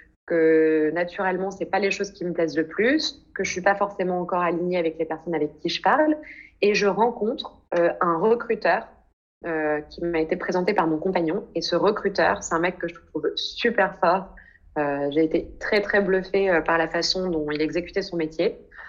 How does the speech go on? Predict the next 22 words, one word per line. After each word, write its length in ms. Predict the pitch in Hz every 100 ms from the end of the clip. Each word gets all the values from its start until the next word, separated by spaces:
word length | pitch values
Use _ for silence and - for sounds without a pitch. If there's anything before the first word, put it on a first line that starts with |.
| - - _ _ -
Euh, 760 | 165 156 147 147 147 147 143 139
je 100 | -
peux 80 | -
le 40 | 156
citer 280 | - 180
d'ailleurs, 240 | 196 147 151
il 80 | 151
s'appelle 300 | 139 139 135
Nicolas 460 | 214 226 185 175
Saillant. 440 | 175 165 156 185 240 - - - - -
Euh, 420 | 185 180 170 170 -
et, 220 | 208 208
euh, 400 | 190 180 180 175 202
et 60 |
du 120 | 170 180
coup, 140 | 277
je 80 | 247
me 120 | 196
suis 160 | - 180
dit, 200 | 190 220
euh, « 280 | 165 151 151
Ben, 140 | 151